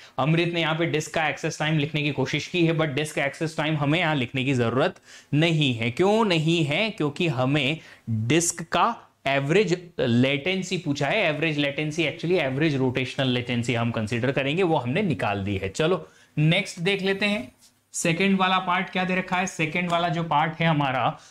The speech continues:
वो है डिस्क का स्टोरेज कैपेसिटी। अब देखो, डिस्क में एक ही प्लेटर है, एक प्लेटर पे होती हैं दो सरफेसेस, दो सरफेसेस, हर एक सरफेस पे है चार सौ चार ट्रैक और हर एक ट्रैक की कैपेसिटी इतनी बाइट्स।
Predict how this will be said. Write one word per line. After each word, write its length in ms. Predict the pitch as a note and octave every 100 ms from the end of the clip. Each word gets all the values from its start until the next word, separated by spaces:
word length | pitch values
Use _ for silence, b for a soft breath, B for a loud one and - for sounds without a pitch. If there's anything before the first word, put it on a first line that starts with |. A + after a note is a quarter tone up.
| B
वो 200 | C#3 D#3+ D#3
है 460 | D3 E3+ F3+ B2
डिस्क 300 | B2+ D3 -
का 280 | D3 D3+ D3+
स्टोरेज 560 | F3 - B2+ B2+ C3+ D#3
कैपेसिटी। 800 | - A#2+ A2+ A2 - G#2+ C#3 F#2+ B B B
अब 140 | D#3+
देखो, 220 | D#3+ F3 F#3
डिस्क 380 | C3 D#3+ -
में 140 | F3 F#3+
एक 380 | G3 C#3+ E3 E3
ही 140 | G3
प्लेटर 400 | F#3+ D3+ C3 D#3+
है, 160 | D#3 E3
एक 360 | F3+ D3+ D#3+ D#3
प्लेटर 280 | D3 C#3+
पे 120 | D3+ E3+
होती 280 | C3 A#2+
हैं 140 | D3+ D#3
दो 140 | B2+
सरफेसेस, 640 | B2 A#2 A2 A2 - G2+ - B B A#2
दो 240 | G#2+ F#3+
सरफेसेस, 720 | G3 E3+ - F3+ E3+ G3 G3+ -
हर 200 | D3 F3
एक 120 | E3+
सरफेस 420 | E3+ D3+ F3 E3
पे 120 | F3+
है 120 | E3+
चार 260 | E3+ D#3 C#3+
सौ 160 | D3 D3
चार 280 | - C#3 C3
ट्रैक 380 | D3 E3+ G#3+ - _ _
और 160 | C#3+ C#3
हर 160 | D3+ F#3+
एक 160 | F#3
ट्रैक 220 | - D#3 D#3
की 100 | D3+
कैपेसिटी 600 | C#3 B2+ B2 C3+ C#3+ D3
इतनी 340 | A#2+ B2 C3+ A2+
बाइट्स। 400 | A#2+ B2 -